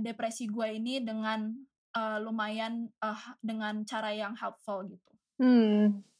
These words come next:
Speaker 2: Jadi mungkin bisa disimpulin keluarga lu tuh awalnya nggak ngerti karena, oh, maksudnya nggak mau menerima karena nggak ngerti kali ya. Maksudnya kayak mereka juga nggak tahu mau mulai dari mana, makanya mereka nggak bisa melakukan apa-apa gitu.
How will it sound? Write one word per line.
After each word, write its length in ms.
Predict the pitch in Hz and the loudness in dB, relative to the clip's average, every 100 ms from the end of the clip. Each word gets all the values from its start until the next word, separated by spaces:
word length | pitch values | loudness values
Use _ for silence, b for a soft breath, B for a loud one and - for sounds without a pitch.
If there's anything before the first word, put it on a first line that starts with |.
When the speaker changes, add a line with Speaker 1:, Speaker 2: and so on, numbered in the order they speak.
| _ - | _ 4
Speaker 2:
Jadi 240 | 220 302 | 6 8
mungkin 400 | 302 254 285 349 | 8 8 8 6
bisa 160 | 269 240 | 8 6
disimpulin 560 | 233 220 214 240 302 294 | 8 8 8 8 4 6
keluarga 400 | 226 214 196 214 | 6 8 6 6
lu 80 | 254 | 6
tuh 80 | 311 | 6
awalnya 520 | 294 214 196 196 240 262 | 6 6 6 4 2 2
nggak 160 | 220 202 | 0 0
ngerti 240 | - 254 | -4 -4
karena, 480 | 247 208 208 262 285 - _ _ _ - - | 0 -2 0 -2 -2 -6 _ _ _ -8 0
oh, 80 | 233 | 2
maksudnya 240 | 285 285 | 4 4
nggak 140 | 233 220 | 4 4
mau 80 | |
menerima 300 | 220 214 247 294 | 4 4 2 2
karena 180 | 262 294 | 2 4
nggak 140 | 226 214 | 2 2
ngerti 240 | 254 285 233 | 0 0 2
kali 240 | 208 190 | 2 4
ya. 160 | 202 240 240 | 2 2 -2
Maksudnya 320 | 233 226 285 | 0 0 2
kayak 200 | 247 214 | 2 2
mereka 180 | 220 277 233 | 2 2 2
juga 160 | 220 | 2
nggak 180 | 202 196 202 | 2 2 4
tahu 240 | 226 262 | 2 2
mau 160 | 247 226 | 0 0
mulai 180 | 214 208 | 0 0
dari 160 | 202 202 | -2 -2
mana, 240 | 185 233 | -2 0
makanya 380 | 254 226 233 269 | 0 0 0 2
mereka 240 | 247 285 | 0 0
nggak 200 | 285 233 - _ _ _ - | 0 -2 -2 _ _ _ -4
bisa 240 | 214 233 | -2 0
melakukan 320 | 208 220 202 | 0 2 0
apa-apa 340 | 202 202 214 214 | 0 2 2 4
gitu. 400 | 214 226 226 202 | 2 2 0 -2